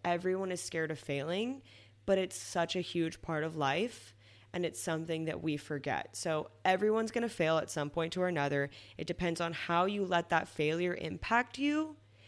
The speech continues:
and how you pick yourself up from that and take it as a learning opportunity. But that could lead to being indecisive. You're s-, too scared of failing to make a decision, and you're scared of making the wrong choice.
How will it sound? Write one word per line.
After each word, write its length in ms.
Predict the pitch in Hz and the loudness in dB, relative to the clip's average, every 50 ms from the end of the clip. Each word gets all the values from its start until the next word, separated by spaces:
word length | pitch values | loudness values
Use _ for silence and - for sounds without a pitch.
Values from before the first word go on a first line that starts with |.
| - - - - | -20 -20 -12 -4
and 160 | - 202 196 190 | 0 0 2 2
how 120 | 165 190 | 4 2
you 160 | 196 190 190 | 2 2 0
pick 320 | 185 - - - 190 185 - | -4 -6 -2 -4 -2 0 0
yourself 380 | 226 214 - 214 202 196 - | 0 0 2 2 2 2 4
up 140 | 185 175 185 | 2 2 2
from 180 | - 214 220 226 | 2 -2 2 4
that 200 | 233 233 233 - | 4 4 2 0
and 120 | - 185 | -4 -6
take 240 | - - 175 175 - | -4 -4 -4 -2 0
it 40 | 180 | 0
as 140 | 175 170 160 | 0 0 0
a 80 | 160 | 0
learning 300 | 147 147 147 147 151 151 | -2 0 0 0 0 0
opportunity. 760 | 147 135 - - - - - - 92 95 - - 58 - - - - - - - - - - - | 0 -2 -2 -4 -8 -8 -8 -8 -8 -6 -8 -8 -8 -8 -10 -12 -16 -20 -20 -20 -20 -12 -2 2
But 320 | 240 220 190 185 - - - - - - _ _ - - | 6 6 6 6 4 0 -10 -20 -20 -20 _ _ -10 0
that 240 | 190 190 180 180 185 | 4 6 6 6 6
could 260 | - - 190 185 175 - - | 2 -4 -4 -4 -6 -12 -8
lead 500 | 185 180 180 175 175 175 170 - - - - | -2 0 2 2 2 0 -2 -6 -14 -10 -8
to 440 | - - - 175 175 170 170 170 160 | -6 -2 0 0 2 2 0 0 0
being 300 | - 165 156 160 170 - | -2 -2 -2 -2 -2 -4
indecisive. 680 | - 160 170 160 - 196 214 220 - - - - - | -4 -4 -4 -2 2 2 2 2 0 -4 -6 -4 -2
You're 80 | 165 170 | -2 -2
s-, 140 | 160 - - | -2 -2 -4
too 260 | - - - 220 220 | -4 -4 -2 -2 -2
scared 340 | 214 - - 196 185 185 180 | -2 -4 0 0 2 2 0
of 80 | 170 | -2
failing 380 | - - 160 156 151 151 147 147 - - - - | -2 -2 -2 0 0 -2 -6 -8 -10 -18 -18 -10
to 100 | - 180 | -6 -2
make 240 | 170 165 151 151 - | 0 0 0 -2 -2
a 40 | 160 | -4
decision, 500 | 160 151 - - - - 151 151 131 - | -4 -4 -2 -4 -4 -4 -4 -4 -6 -6
and 120 | - 160 | -6 -8
you're 80 | 151 160 | -6 -6
scared 300 | - - - 175 165 170 | -6 -4 -2 -2 0 0
of 120 | 170 160 | 0 0
making 320 | 170 151 151 147 - 151 147 | 0 -2 -2 -2 -2 -4 -2
the 100 | 147 143 | 0 0
wrong 240 | 143 139 143 147 | 0 0 -2 -4
choice. 640 | 147 - - - 73 62 55 - - - - - | -6 -6 -6 -4 -4 -6 -6 -6 -6 -6 -6 -8